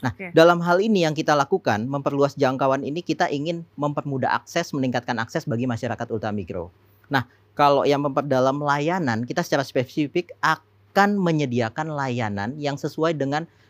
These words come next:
Speaker 1: kebutuhan masyarakat ultra mikro itu sendiri. Nah,
Speaker 2: Hmm.
Speaker 1: nantinya di dalamnya ini kita akan sejalan dengan rencana besar pemerintah, yaitu untuk mencapai inklusi keuangan mencapai sembilan puluh persen di tahun dua ribu dua puluh empat.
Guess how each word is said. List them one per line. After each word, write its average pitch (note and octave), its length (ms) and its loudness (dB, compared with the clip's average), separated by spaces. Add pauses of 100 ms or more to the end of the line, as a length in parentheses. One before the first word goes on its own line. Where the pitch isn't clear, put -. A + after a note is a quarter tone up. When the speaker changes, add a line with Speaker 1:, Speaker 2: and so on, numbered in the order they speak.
(140)
Speaker 1:
kebutuhan D3 760 2
masyarakat C3+ 600 -2
ultra B2+ 240 -4
mikro B2+ 520 -6
itu A#2+ 200 -8
sendiri. G2 480 -4 (400)
Nah, A2 120 -2
Speaker 2:
Hmm. F#3+ 200 -14 (160)
Speaker 1:
nantinya D3 720 4 (280)
di D3 240 4
dalamnya C3 560 4
ini C#3 240 0
kita - 440 0
akan E3 360 0
sejalan A2 760 -2
dengan B2 320 0
rencana B2 440 0
besar A2+ 280 -2
pemerintah, A#2 520 -2
yaitu A#2 360 0
untuk C#3+ 240 -2
mencapai B2 440 -4
inklusi B2+ 400 -6
keuangan A#2+ 560 0
mencapai C3 480 -2
sembilan A2+ 400 -2
puluh A2+ 200 -6
persen B2+ 280 -4
di B2 80 -6
tahun B2+ 280 -2
dua A#2 200 -4
ribu A2 320 -6
dua G#2 160 -2
puluh F#2+ 160 -6
empat. F2+ 320 -4